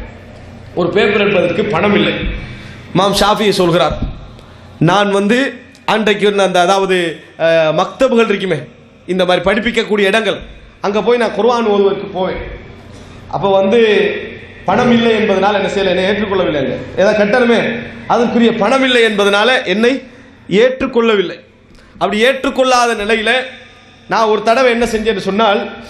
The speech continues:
ஆசிரியர் இல்லாத நேரத்தில் அவருடைய, அவர் எந்த பாடமெல்லாம் குர்ஆனெல்லாம் சொல்லிக் கொடுக்கணும், அதை நான் என்ன செஞ்சேன்,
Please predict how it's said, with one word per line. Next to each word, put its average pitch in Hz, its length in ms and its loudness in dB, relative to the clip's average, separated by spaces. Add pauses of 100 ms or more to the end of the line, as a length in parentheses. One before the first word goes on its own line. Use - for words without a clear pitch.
(240)
ஆசிரியர் 247 520 0
இல்லாத 226 440 0
நேரத்தில் 208 720 -2 (720)
அவருடைய, 226 560 2
அவர் 214 140 2
எந்த 254 300 2
பாடமெல்லாம் 240 580 0
குர்ஆனெல்லாம் 240 460 2
சொல்லிக் 226 320 -2
கொடுக்கணும், 226 320 0
அதை 220 180 2
நான் 247 260 0
என்ன 254 40 0
செஞ்சேன், 196 340 -6